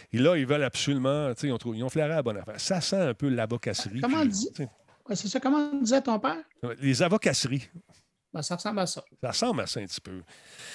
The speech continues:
Speaker 1: Mais comme je vous dis, ça se peut que ça arrive parce que là, on est en train de faire un sondage. Écoute, ils veulent en Simonac. <laughs> Ils se sont dit, ils en, écoute, ils en ont pas tellement sorti des P S cinq, mais dans l'eau, je suis sûr qu'ils en ont. Fait que là, ils font, euh, <laughs> ils font des sondages en Europe, au Japon,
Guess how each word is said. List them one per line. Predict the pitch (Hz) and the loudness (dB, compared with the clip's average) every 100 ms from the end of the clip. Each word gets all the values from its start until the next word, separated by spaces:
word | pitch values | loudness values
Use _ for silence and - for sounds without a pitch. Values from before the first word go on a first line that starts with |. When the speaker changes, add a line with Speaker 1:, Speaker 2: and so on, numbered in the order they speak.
| - - - 131 | -14 -16 -4 4
Speaker 1:
Mais | 180 277 | 6 6
comme | 240 202 | 2 2
je | 151 | 2
vous | 160 | 2
dis, | 147 220 | 2 2
ça | - 202 | 2 0
se | - | 0
peut | 151 147 | -2 -2
que | |
ça | - 104 | 0 0
arrive | 104 117 | -2 -4
parce | - 110 | -4 -2
que | 147 | 0
là, | 170 | 2
on | 226 143 135 | 2 0 -2
est | 131 | 0
en | 143 | 0
train | 131 165 | 0 0
de | |
faire | 190 151 | 0 2
un | 135 | 0
sondage. | 143 131 143 160 135 | 0 0 0 0 -2
Écoute, | 190 160 | -4 0
ils | 127 | 0
veulent | 117 160 131 | 4 2 2
en | 92 | -2
Simonac. | 92 - 101 78 - - - - | -4 -6 -6 -8 -14 -8 -4 -4
<laughs> | - 123 | -4 0
Ils | 196 | 4
se | 208 | 6
sont | 175 180 | 6 4
dit, | 151 240 185 | 4 2 4
ils | 147 | 2
en, | 147 139 370 - - - | 2 0 0 0 -6 -6
écoute, | 135 170 - - - - | 2 2 2 -14 -8 -2
ils | |
en | 123 123 | 0 0
ont | 139 | 0
pas | 202 | 0
tellement | - 160 143 156 | 4 4 4 2
sorti | 151 139 - 185 | 2 0 0 0
des | 185 160 | 2 4
P | 151 | 4
S | 143 | 2
cinq, | 170 175 | 2 2
mais | 143 | 2
dans | 135 220 233 220 | 4 4 6 8
l'eau, | 233 233 | 6 6
je | - | 0
suis | - | 2
sûr | 202 | 2
qu'ils | 170 | 2
en | 127 113 | 0 -2
ont. | 95 | -4
Fait | 139 | -6
que | 190 | 2
là, | 254 | 2
ils | 220 | 2
font, | - 196 208 202 | 2 2 2 0
euh, | 135 131 139 | 0 2 2
<laughs> | - | 2
ils | 175 | -2
font | - 196 | -2 0
des | 185 | 0
sondages | 175 151 147 170 160 | 2 2 2 2 2
en | 139 127 | 0 0
Europe, | 135 135 147 | 2 2 0
au | 123 | -2
Japon, | 117 139 - 143 156 | -2 -2 -2 -2 -4